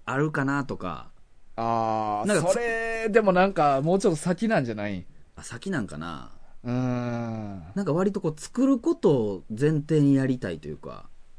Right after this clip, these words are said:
Speaker 2: あー、じゃあもうちょっとなんか理論とかをしっかり知っときたいみたいな感じな。
Speaker 1: そうそうそうそう。
Speaker 2: あー、まあまあでもそんなんやったら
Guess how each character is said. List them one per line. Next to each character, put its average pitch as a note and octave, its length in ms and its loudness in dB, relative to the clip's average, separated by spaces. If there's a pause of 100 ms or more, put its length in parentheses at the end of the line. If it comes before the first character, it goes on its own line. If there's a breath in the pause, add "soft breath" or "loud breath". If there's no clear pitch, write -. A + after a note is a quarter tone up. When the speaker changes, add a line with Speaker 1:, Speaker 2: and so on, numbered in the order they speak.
Speaker 2:
あ A#2 580 0
ー、 C3 40 -6
じ F3+ 100 6
ゃ - 20 10
あ - 20 4
も G#3 100 4
う C4 40 6
ち D#4 100 0
ょ - 20 -2
っ - 20 -2
と F3+ 80 -2
な F3+ 80 2
ん F3+ 40 -4
か D3 100 2
理 F3+ 180 2
論 A#3+ 320 2
と E3+ 160 0
か A#2 140 -2
を A2 80 0
し - 160 -8
っ - 40 -18
か D#3+ 140 0
り B2 80 -2
知 - 160 -8
っ - 20 -20
と B2 140 -6
き - 100 -16
た A2 120 -2
い F2 40 -8
み D#2+ 80 -12
た D#2+ 80 -14
い C#2 60 -16
な C#2+ 80 -18
感 E2+ 200 -16
じ A2+ 100 -18
な。 - 40 -14
Speaker 1:
そ B3 120 6
う A#3 40 4
そ G3+ 140 2
う F#3 40 2
そ F3 160 0
う D3 40 -2
そ B2 140 -4
う。 - 220 -8
Speaker 2:
あ G2 640 -4
ー、 D3+ 40 -10
ま G#3+ 100 -4
あ G3+ 40 -4
ま D3 120 -4
あ - 20 -2
で D3 60 -2
も C#3+ 80 -2
そ - 160 -6
ん A#4+ 60 -6
な G#4 60 2
ん - 20 -
や F3 40 2
っ E3+ 40 -4
た C3 140 2
ら G2+ 300 -2